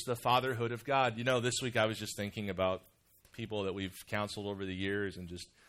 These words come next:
I'm just thinking about fatherhood and, you know, these two words came to my mind, creator and father.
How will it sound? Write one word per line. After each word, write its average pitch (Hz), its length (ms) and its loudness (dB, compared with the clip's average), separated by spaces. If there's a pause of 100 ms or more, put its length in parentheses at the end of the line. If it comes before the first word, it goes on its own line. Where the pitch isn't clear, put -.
(560)
I'm 117 80 -2
just 98 140 -6
thinking 95 200 -4
about 82 180 -4
fatherhood 101 580 2
and, 92 160 -6 (380)
you 135 80 -4
know, 107 200 2
these 117 200 -6
two 147 220 -4 (120)
words 139 300 8
came 120 200 -2
to 110 60 -2
my 104 140 4
mind, 110 360 2
creator 123 640 2 (680)
and 113 100 -12
father. 117 440 4